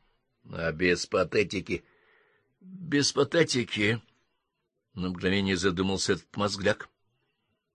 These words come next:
Если без патетики, то чего расселся, дубина?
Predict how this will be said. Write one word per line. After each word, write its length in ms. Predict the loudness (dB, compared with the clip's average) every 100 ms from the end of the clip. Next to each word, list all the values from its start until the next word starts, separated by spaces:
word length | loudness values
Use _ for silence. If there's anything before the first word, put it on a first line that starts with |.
| _ _ _ _ _ _ _ -18 -14 4
Если 360 | 6 6 6
без 240 | 6 4 6
патетики, 760 | 6 8 6 6 4 6 4 2 -16 4
то 140 | 6
чего 260 | 8 10 10
расселся, 720 | 10 6 8 8 8 6 4
дубина? 540 | 4 2 2 4 2